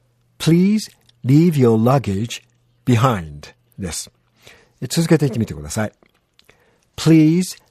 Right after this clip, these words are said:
leave your luggage behind. Very good.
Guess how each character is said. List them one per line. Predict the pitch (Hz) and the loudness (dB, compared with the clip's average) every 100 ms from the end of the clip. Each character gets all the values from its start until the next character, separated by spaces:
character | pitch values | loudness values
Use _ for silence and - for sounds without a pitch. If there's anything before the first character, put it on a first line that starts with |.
| _ 123 | _ 2
leave | 139 170 185 _ | 4 4 0 _
your | 101 120 131 147 | 2 4 4 2
luggage | 120 143 101 92 117 - _ _ - | 2 0 -2 -6 -8 -12 _ _ -4
behind. | 117 107 113 80 80 - _ _ _ _ _ _ _ _ _ _ _ _ _ _ _ _ _ _ _ _ _ _ _ _ _ _ _ _ _ _ _ _ _ _ _ _ _ - | -2 0 -2 -4 -14 -20 _ _ _ _ _ _ _ _ _ _ _ _ _ _ _ _ _ _ _ _ _ _ _ _ _ _ _ _ _ _ _ _ _ _ _ _ _ -10
Very | 107 180 226 101 | 0 2 2 0
good. | 78 | -4